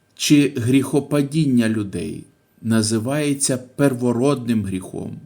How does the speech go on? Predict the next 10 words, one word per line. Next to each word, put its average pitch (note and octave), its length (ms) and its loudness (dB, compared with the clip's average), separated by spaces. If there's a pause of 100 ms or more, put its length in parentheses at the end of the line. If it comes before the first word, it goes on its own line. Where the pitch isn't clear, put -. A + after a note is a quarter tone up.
(120)
бо G#2+ 140 -4
саме G#2+ 440 -2
цей F#2 320 -4
гріх A#2 460 -4 (520)
згодом C#3+ 680 0
став B2+ 520 -2
початком B2 840 -2 (300)
для A2+ 180 2
всіх F3+ 680 -2
наступних B2+ 800 -2